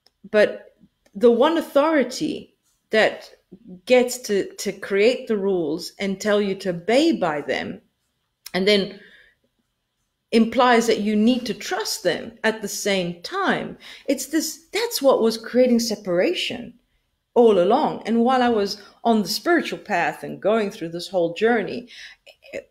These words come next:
s-, so many people kept saying, you know, "There's this separation, there's this duality, bring it together." And now that I feel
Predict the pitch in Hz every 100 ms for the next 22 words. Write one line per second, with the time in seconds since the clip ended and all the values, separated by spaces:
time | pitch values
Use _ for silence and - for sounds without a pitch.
0 | _ - - - 233 - 349 403 359 285
1 | 269 254 220 220 - - 185 147 - -
2 | - - 233 165 170 196 208 202 202 190
3 | 202 190 185 226 262 - - 165 180 175
4 | 175 170 - 180 185 226 269 233 233 -
5 | - 160 175 175 170 185 185 269 262 180
6 | - - - - - _ 262 262 247 -
7 | 233 311 415 294 170 - - _ _ -
8 | 214 196 - - _ _ - 208 - -
9 | - 285 262 - -